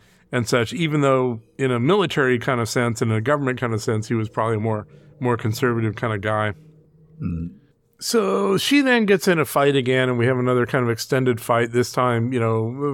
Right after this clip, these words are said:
Speaker 1: last time we saw it, she was a little girl. Now it's with, you know, women who are probably twenty or something.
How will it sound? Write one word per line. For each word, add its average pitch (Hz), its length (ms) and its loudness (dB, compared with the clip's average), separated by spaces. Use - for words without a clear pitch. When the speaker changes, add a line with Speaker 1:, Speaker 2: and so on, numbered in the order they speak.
Speaker 1:
last 151 240 2
time 151 140 2
we 139 80 2
saw 131 240 2
it, 117 80 -2
she - 100 -4
was 117 140 0
a - 20 -2
little 110 180 -2
girl. 147 520 4
Now 120 260 2
it's 113 180 -4
with, 113 320 0
you 131 120 -4
know, 107 600 -4
women 120 500 -2
who 117 80 -2
are 113 80 0
probably 113 240 0
twenty 113 420 -2
or 110 80 0
something. 113 400 -2